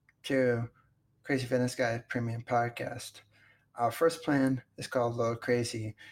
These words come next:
You'll get a hundred percent ad-free content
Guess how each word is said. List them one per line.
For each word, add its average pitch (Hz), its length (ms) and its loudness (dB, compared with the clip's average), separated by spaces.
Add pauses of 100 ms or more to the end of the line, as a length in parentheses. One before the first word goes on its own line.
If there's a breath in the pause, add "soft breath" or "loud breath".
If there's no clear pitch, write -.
(300 loud breath)
You'll 127 180 4
get 123 360 0 (640 loud breath)
a - 60 -4
hundred 156 460 0
percent 135 420 0 (360)
ad-free 135 680 0
content 120 800 -2